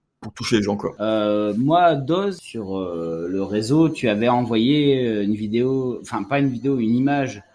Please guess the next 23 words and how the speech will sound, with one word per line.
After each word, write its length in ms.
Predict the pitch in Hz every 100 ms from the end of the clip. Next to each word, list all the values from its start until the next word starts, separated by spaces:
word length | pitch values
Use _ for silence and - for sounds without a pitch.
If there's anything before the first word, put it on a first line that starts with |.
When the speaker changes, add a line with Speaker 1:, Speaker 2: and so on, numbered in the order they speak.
| _ _ _ -
Speaker 2:
où 80 | 139
tu 180 | - 131
avais 120 | 120
acheté, 540 | 120 120 - 151 147 127
euh, 420 | 107 98 92 90
les 400 | 95 95 95 92
mangas 360 | 104 117 113 113
ping-pong, 600 | 117 113 170 208 175 120 _ _ _ _ -
et 60 |
ça 120 | 120 143
m'a 140 | 139
influencé 460 | 135 143 131 - 190
et 140 | 180
je 120 | 123
les 160 | 131 123
ai 60 | 143
achetés. 380 | 135 113 107 - _ _ _ _ _ 151
Et 60 |
Speaker 1:
Mm. 100 | 156
Speaker 2:
quelle 340 | 160 156 139 -
claque 440 | - 196 170 127
j'ai 200 | 113 143
pris ! 420 | 143 - 214 170